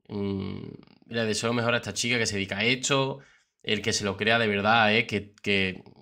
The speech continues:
podéis seguir aquí, que, que incluso veremos algún que otro vídeo de este estilo si os gusta, pero como entenderéis, mm, yo creo que estos son gente que quiere ganar dinero a costa de esto, ¿vale? En mi opinión, ¿vale?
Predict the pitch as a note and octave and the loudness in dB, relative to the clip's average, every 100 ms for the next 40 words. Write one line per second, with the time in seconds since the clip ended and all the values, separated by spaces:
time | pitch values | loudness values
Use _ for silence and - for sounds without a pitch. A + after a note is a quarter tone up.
0 | _ - G#2+ G#2 A#2 G#2 F#2+ A#2+ C#3 C#3+ | _ -6 -4 0 2 2 0 0 2 2
1 | C#3 A2+ G2+ G2 F#2 - _ _ _ - | 0 0 0 -2 -6 -12 _ _ _ 0
2 | G#2 G2+ A2+ A#2 A#2 G#2+ G#2 A2 G#2+ G#2 | 0 2 0 2 2 2 0 0 -2 -2
3 | G#2+ G#2 G2 G2+ G#2+ G#2+ G#2 G2 F#2+ - | -4 -4 -6 -6 -8 -4 -4 -6 -8 -14
4 | - A2 G2+ A2 G2+ - F2 A2 C3+ D3 | -12 -10 -8 -8 -6 -6 -6 -6 0 4
5 | C#3 C3+ - _ _ _ _ G#2 G#2 G#2 | 4 0 -14 _ _ _ _ -4 -2 -4
6 | F#2+ G2+ G2+ A2+ B2 F#2+ - _ _ _ | -4 -2 2 4 4 2 -12 _ _ _
7 | _ _ _ G#2+ G#2+ G#2+ G#2 G2 - - | _ _ _ -10 -4 -4 -4 -6 -8 -16
8 | _ - G2 A2 G#2+ A2+ G#2 G#2 G2+ G#2 | _ -14 -4 -4 -2 -2 -2 -4 -4 -8
9 | - F#2+ G2+ G2 G2 F#2 G2 G#2 G#2+ A2+ | -6 -6 -6 -6 -8 -6 -4 -2 -2 -2
10 | A2+ G2 F#2+ F#2 F#2 - F2+ F#2 G#2 - | -4 -4 -8 -10 -12 -14 -12 -10 -10 -6
11 | A#2 C#3+ C#3 A#2 G2+ F2+ G#2 C#3+ D3 _ | 0 0 2 0 -2 0 0 0 -4 _